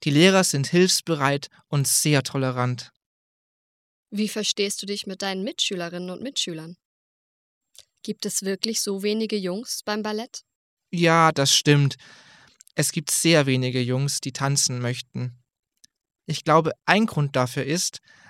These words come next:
Speaker 1: dass wir bei Ballettvorstellungen geschminkt werden und manchmal ganz komische Kostüme tragen müssen. Das wollen viele Jungs nicht.
Speaker 2: Wie sieht dein Tag aus?
Speaker 1: Von acht bis dreizehn Uhr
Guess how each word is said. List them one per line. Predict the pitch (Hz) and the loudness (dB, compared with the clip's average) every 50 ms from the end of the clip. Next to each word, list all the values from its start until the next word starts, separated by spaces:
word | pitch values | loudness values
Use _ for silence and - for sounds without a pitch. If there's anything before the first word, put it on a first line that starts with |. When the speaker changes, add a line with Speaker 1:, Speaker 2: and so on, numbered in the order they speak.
| _ _ | _ _
Speaker 1:
dass | - 143 147 - | -2 -2 0 0
wir | - 156 | 0 0
bei | - 135 131 | 0 0 2
Ballettvorstellungen | - 127 127 143 - - - - 139 139 - - 139 135 135 135 131 131 | 2 2 2 0 0 -2 -4 -2 -2 -2 -2 -2 -2 -2 0 0 -2 -2
geschminkt | 123 123 - - 139 147 165 165 - - - | -2 -2 0 0 2 0 0 0 -4 -8 -8
werden | 120 117 117 117 113 117 120 - _ _ _ _ _ _ _ _ _ | -6 -6 -6 -6 -6 -8 -8 -10 _ _ _ _ _ _ _ _ _
und | - 147 147 | -6 -2 2
manchmal | 151 147 185 - - 165 143 143 | 2 4 4 4 2 0 0 0
ganz | - - 156 175 196 202 - | 0 0 0 2 2 0 0
komische | - - 170 165 165 151 165 147 | -2 0 0 2 2 2 0 0
Kostüme | - 151 135 - - - 165 156 143 127 | -2 -2 -2 0 0 2 2 2 2 0
tragen | - - 120 120 123 120 117 | 0 -2 -2 -2 0 -2 -2
müssen. | 117 117 - - 123 117 120 - _ _ _ _ _ _ _ _ _ _ | -4 -4 -4 -4 -6 -6 -8 -10 _ _ _ _ _ _ _ _ _ _
Das | - 147 139 - - | 0 0 0 2 2
wollen | 147 143 139 135 135 | 2 2 2 2 0
viele | - - 143 127 123 | -2 -2 -2 0 0
Jungs | 123 120 117 120 113 - - | 0 -2 -2 -2 -2 -4 -4
nicht. | 120 117 120 - - - _ _ _ _ _ _ _ _ _ _ _ _ _ _ _ _ _ _ _ _ - - _ _ - | -6 -8 -8 -10 -14 -20 _ _ _ _ _ _ _ _ _ _ _ _ _ _ _ _ _ _ _ _ -20 -20 _ _ -2
Speaker 2:
Wie | 277 320 349 330 | 2 2 2 4
sieht | 262 277 269 - | 2 0 -4 -4
dein | 247 233 226 | -4 -4 -4
Tag | 214 - - 190 180 180 - - | -6 -8 -8 -8 -8 -8 -10 -12
aus? | - 156 156 - - - - _ _ _ _ _ _ _ _ _ _ _ _ _ _ _ _ _ _ | -12 -10 -8 -6 -6 -6 -8 _ _ _ _ _ _ _ _ _ _ _ _ _ _ _ _ _ _
Speaker 1:
Von | - - - 180 185 185 180 180 - - | -10 -4 0 0 0 0 0 -4 0 0
acht | 185 208 - - | 0 0 0 -2
bis | - 233 - | -4 -4 -4
dreizehn | - - - 160 185 208 - - - 190 - | -4 -2 -2 -2 -2 0 0 -2 -2 -2 -2
Uhr | 190 202 208 214 | -2 -2 -2 -2